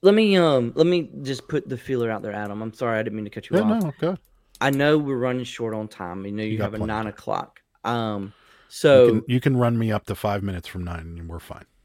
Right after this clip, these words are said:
Speaker 1: Okay, I'm, I'm, I want you to finish your thought about hats, and then I've got a, a closing question that will
Speaker 2: Sure.
Speaker 1: help me decide what I would wanna make on my first Whatnot auction if I were to be approved
Speaker 2: Sure.
Speaker 1: today. All right,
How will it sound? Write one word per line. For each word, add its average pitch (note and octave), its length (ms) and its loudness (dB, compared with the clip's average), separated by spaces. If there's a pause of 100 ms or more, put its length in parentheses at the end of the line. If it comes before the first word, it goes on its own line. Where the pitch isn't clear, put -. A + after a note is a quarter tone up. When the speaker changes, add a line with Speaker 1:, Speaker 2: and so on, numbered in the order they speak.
(140)
Speaker 1:
Okay, A#2 360 -4 (240)
I'm, - 200 -2
I'm, C#4 180 2
I C4+ 140 2
want D3+ 240 -2
you E3+ 60 0
to D3 40 -2
finish C#3+ 340 -8
your B2+ 80 -10
thought B2+ 220 -2
about A#2+ 240 -4
hats, C3+ 380 -2
and A#2 100 -8
then A2+ 80 -6
I've A#2 120 -8
got A#2 140 -4
a, G#2 140 -4 (220)
a A2 160 -4
closing C3+ 420 -2
question A2+ 560 -6 (280)
that B2 100 0
will A2+ 100 -2
Speaker 2:
Sure. G#2 80 -8
Speaker 1:
help A#2 160 -6
me C3 300 -4
decide A2 540 -6 (280)
what A2+ 160 -4
I A2 100 2
would B2+ 160 0
wanna A#2 220 -4
make G#2+ 300 -8
on G2+ 60 -10
my G#2 180 -8
first - 600 -8
Whatnot F#2+ 380 -8
auction - 380 -8
if - 100 -18
I F2+ 60 -6
were F2+ 220 -6
to F2+ 80 -12
be - 180 -14
approved - 280 -10
Speaker 2:
Sure. G2 60 -6
Speaker 1:
today. - 340 -12 (160)
All G#2+ 60 -4
right, - 80 -8